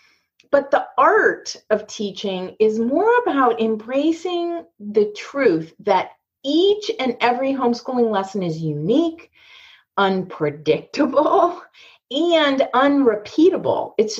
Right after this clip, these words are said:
it's like a shared experience between parent and child in a homeschool setting. As teachers, we really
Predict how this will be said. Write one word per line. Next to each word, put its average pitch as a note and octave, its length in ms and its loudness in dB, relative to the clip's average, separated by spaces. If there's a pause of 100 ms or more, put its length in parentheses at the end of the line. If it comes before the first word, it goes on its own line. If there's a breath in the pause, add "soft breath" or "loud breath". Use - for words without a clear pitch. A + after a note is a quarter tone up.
it's A#3 220 2
like A#3+ 200 4
a G3 60 0
shared C#4+ 480 2
experience A3+ 920 0
between F#3 480 0
parent F#3 520 0
and D#3 160 2
child - 720 -4
in F3+ 140 4
a E3+ 60 2
homeschool E3+ 560 2
setting. C#3 560 -4 (1500 loud breath)
As - 240 -2
teachers, D#4 640 0
we A3 140 -2
really C4+ 580 -4